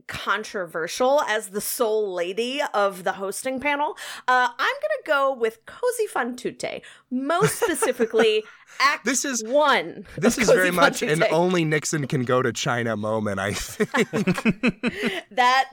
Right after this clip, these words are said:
Speaker 1: that it is, that it is. So, okay, here's the thing. It is not exactly the greatest towards ladies.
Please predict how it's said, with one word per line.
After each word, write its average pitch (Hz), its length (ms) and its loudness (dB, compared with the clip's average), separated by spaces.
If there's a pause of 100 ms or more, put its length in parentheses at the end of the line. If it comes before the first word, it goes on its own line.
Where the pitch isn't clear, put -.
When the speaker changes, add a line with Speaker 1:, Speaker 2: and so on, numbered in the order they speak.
Speaker 1:
that 269 220 4
it 285 140 2
is, 175 300 0
that 214 160 -2
it 214 100 -4
is. 165 180 -6
So, 277 200 0 (200)
okay, 254 160 -2
here's 247 220 -8
the 247 60 -8
thing. - 180 -8 (920)
It 381 180 0
is 403 300 -2
not 262 500 2
exactly 180 1120 -6 (680)
the 220 200 -6
greatest 196 840 -2
towards 196 440 -4
ladies. 170 760 -8